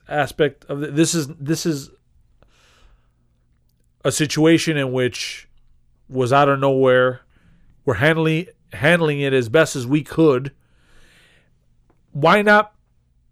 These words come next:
If, if, if you, if you wanna talk politics, 'cause of course, obviously you have to if you're talking about getting the economy back up and started. Let's talk about what was spent and what was,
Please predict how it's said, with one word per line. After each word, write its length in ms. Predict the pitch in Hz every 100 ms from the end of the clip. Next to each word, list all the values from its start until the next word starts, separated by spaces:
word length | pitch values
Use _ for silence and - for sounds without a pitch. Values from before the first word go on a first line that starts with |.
| _
If, 180 | - 165
if, 160 | 196 131
if 160 | 170 139
you, 140 | 175
if 220 | 214 151 147
you 80 |
wanna 180 | 190 214
talk 220 | 208 156 -
politics, 320 | 139 135 143
'cause 220 | - 156
of 240 | 180 160
course, 300 | - 175 170
obviously 380 | 170 160 151 -
you 180 | 147 131
have 240 | 127 151
to 100 | -
if 120 | 127 127
you're 100 | 117
talking 240 | 127 120
about 240 | 120 120 - _ - - - - - -
getting 180 | - 127
the 60 | 123
economy 420 | 117 131 127 117
back 340 | 110 117 113
up 140 | 120 107
and 80 | 107
started. 380 | - 113 113 - _ _ -
Let's 240 | 202 226
talk 220 | 226 233
about 340 | 208 214 214 196
what 160 | 196
was 160 | 208 185
spent 560 | - - - 131 - - _ _ _ _ _ _ _ _ _ _ _
and 200 | 175 160
what 160 | 156 165
was, 300 | 170 151 123